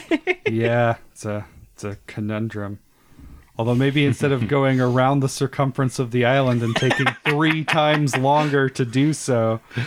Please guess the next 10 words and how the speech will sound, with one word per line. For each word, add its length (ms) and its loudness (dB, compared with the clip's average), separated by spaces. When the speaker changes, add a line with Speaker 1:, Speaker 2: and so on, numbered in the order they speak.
Speaker 3:
We'll 160 2
make 240 0
it 80 -2
to 100 0
that 200 0
red 200 0
X 240 -12
eventually. 560 -8
The, 240 0
the 140 0